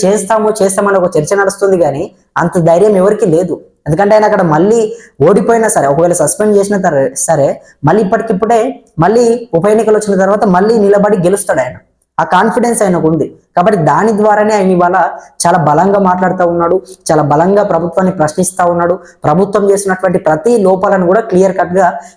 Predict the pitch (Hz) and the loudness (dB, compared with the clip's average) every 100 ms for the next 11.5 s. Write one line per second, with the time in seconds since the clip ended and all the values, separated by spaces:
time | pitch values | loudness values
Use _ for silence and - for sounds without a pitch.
0 | - 180 190 214 208 - 196 190 180 156 | 0 2 2 0 -2 0 2 2 0 -2
1 | 151 170 143 143 151 143 131 123 - - | -2 0 0 0 -2 -4 -4 -6 -8 -8
2 | - 254 254 233 196 190 202 196 185 175 | 0 0 2 0 0 0 0 0 0 0
3 | 180 208 - 160 - 135 131 120 _ _ | 0 -2 -2 -4 -2 -4 -4 -8 _ _
4 | 160 160 151 196 190 180 - - 147 180 | 0 2 2 2 2 0 -2 -6 -2 0
5 | 180 151 165 196 208 208 175 165 156 160 | 2 2 2 2 0 2 2 2 0 0
6 | 185 185 196 185 143 185 180 170 139 151 | 0 0 -2 -2 -4 -2 -2 -2 -2 -6
7 | - _ - 151 202 202 165 190 214 202 | -6 _ -2 0 2 2 2 2 2 0
8 | 196 196 196 196 196 - 156 170 170 196 | 0 0 0 -2 -6 -10 -2 0 0 0
9 | 208 208 185 185 208 196 202 202 214 175 | 0 2 2 2 2 0 0 0 2 2
10 | 180 196 196 180 - _ 175 190 - 208 | 2 2 0 -2 -6 _ -2 0 0 0
11 | 185 160 - 135 139 | 2 0 -2 -4 -4